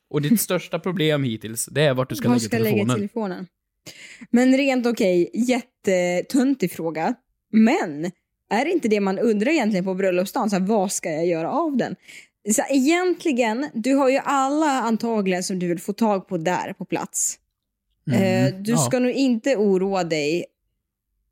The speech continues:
Speaker 2: Så här, okej. Vi, vi, vi, vi går, vi går in på oss. Vad tror du att du hade gjort av telefonen på din bröllopsdag?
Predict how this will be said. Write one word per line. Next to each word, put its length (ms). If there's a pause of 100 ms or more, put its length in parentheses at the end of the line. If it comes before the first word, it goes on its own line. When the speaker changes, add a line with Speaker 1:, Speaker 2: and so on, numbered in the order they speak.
(460)
Speaker 2:
Så 120 (200)
här, 280
okej. 560
Vi, 240
vi, 220
vi, 280
vi 200
går, 220 (100)
vi 120
går 220
in 220
på 140
oss. 400 (380)
Vad 340
tror 200
du 60
att 160
du 160
hade 200
gjort 180
av 60
telefonen 500
på 80
din 160
bröllopsdag? 520